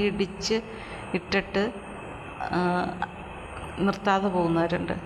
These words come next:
ചിലർ മനഃപൂർവ്വം ഇടിപ്പിച്ച് കൊല്ലുന്നവരുണ്ട്. അങ്ങനെ ജീവൻ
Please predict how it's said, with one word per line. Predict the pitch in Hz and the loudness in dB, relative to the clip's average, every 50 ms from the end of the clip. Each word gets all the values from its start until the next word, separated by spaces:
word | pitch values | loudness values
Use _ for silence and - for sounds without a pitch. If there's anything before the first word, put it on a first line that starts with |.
| - - - - - - - - - - - | -10 -10 -10 -10 -12 -10 -10 -10 -8 -2 0
ചിലർ | 202 190 202 202 220 240 262 - - - - - - - - - | 2 2 4 4 4 4 4 2 -4 -10 -10 -10 -10 -6 0 2
മനഃപൂർവ്വം | 180 185 196 185 - - 220 220 226 240 247 240 220 - 196 202 | 4 4 4 2 4 4 6 6 8 6 6 4 2 2 2 2
ഇടിപ്പിച്ച് | 180 190 214 208 - - 240 233 - - 247 233 - - - - - - - - | 4 4 2 0 2 0 0 0 2 2 2 2 0 -4 -10 -10 -10 -8 -2 2
കൊല്ലുന്നവരുണ്ട്. | 196 196 190 180 185 185 180 175 175 175 175 180 190 185 | 4 4 6 6 4 4 4 2 2 0 0 -2 -2 0
അങ്ങനെ | 196 196 202 214 233 240 214 - - - - - - - - - - - 170 180 | 2 2 4 4 2 2 0 -4 -6 -6 -6 -6 -8 -8 -10 -10 -6 -2 2 4
ജീവൻ | 202 202 185 202 202 220 | 4 6 6 6 4 4